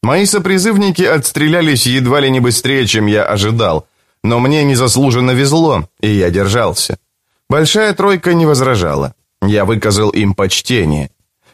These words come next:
На мне был мой самый дорогой костюм. Мордашка щеголял во фраке без галстука,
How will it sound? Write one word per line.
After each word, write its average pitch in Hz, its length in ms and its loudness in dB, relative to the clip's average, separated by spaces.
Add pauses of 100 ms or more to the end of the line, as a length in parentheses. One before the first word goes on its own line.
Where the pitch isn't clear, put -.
На 104 180 0
мне 170 240 0
был 165 240 2
мой 156 220 2
самый 165 460 0
дорогой 143 400 2
костюм. 98 640 -2 (380)
Мордашка 98 760 -2
щеголял 104 540 0
во 101 120 2
фраке 104 360 -2
без 95 180 0
галстука, 92 720 -2